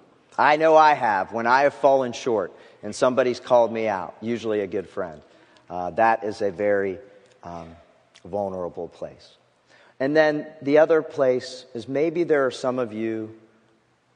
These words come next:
who are in the wilderness right now.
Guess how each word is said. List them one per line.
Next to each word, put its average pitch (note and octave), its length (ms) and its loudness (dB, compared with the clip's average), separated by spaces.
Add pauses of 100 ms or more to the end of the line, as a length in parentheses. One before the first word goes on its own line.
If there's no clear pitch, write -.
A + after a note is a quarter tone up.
who A#2 140 -6
are A2+ 80 2
in A2 120 -4
the G#2+ 80 -6
wilderness G#2 840 -4 (560)
right G#2+ 240 -4
now. A2+ 320 -12